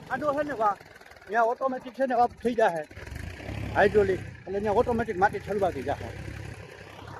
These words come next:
જો અહીંયા છે ને આ જોબ છે, અહીંયા જોજો હમણાં ઓટોમેટિક જ્યાં માટીનું હુકડું ભરેલું છે ને એ ખાલી થઈ જાહે.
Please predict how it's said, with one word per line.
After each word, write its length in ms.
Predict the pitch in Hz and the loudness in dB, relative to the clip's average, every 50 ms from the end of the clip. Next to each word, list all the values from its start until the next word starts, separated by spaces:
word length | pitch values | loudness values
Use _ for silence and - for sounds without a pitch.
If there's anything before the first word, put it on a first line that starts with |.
| - - - - - - - - - - - - - - - - - - - - | -12 -12 -12 -14 -18 -16 -18 -18 -18 -16 -16 -16 -14 -14 -14 -14 -12 -6 4 10
જો 80 | 165 190 | 12 12
અહીંયા 300 | 196 208 226 226 208 208 | 12 12 12 12 12 10
છે 60 | 240 247 | 10 8
ને 120 | 226 202 180 - - - - - - - - - - - - - - - - | 6 4 0 -2 -10 -20 -20 -20 -20 -20 -20 -20 -20 -20 -20 -20 -10 2 8
આ 120 | 180 196 | 8 8
જોબ 240 | 156 180 214 214 - - - | 12 12 12 12 12 6 -4
છે, 120 | - 123 107 - - - - - - - - - - - - - - - - - - - - - | -8 -8 -8 -8 -14 -20 -20 -20 -20 -20 -20 -20 -20 -20 -20 -20 -20 -20 -20 -20 -20 -20 -14 -8
અહીંયા 200 | 151 160 175 185 | -4 0 2 6
જોજો 200 | 175 208 208 214 208 | 6 8 8 8 8
હમણાં 220 | 208 196 190 208 | 8 8 6 6
ઓટોમેટિક 360 | 202 208 202 202 190 196 185 175 | 4 2 0 2 2 0 0 4
જ્યાં 160 | 202 185 175 | 4 6 8
માટીનું 340 | 180 202 - 208 196 185 170 | 8 6 6 6 0 2 2
હુકડું 260 | 196 - 233 214 185 | 2 4 6 6 8
ભરેલું 360 | 160 196 226 226 226 220 214 | 10 10 10 10 10 10 10
છે 80 | 240 233 | 10 10
ને 100 | 214 196 | 8 6
એ 100 | 175 - | 6 8
ખાલી 160 | 170 190 185 165 | 6 6 6 6
થઈ 160 | 160 165 165 | 2 2 2
જાહે. 280 | 147 127 117 120 113 | 2 0 0 -2 -4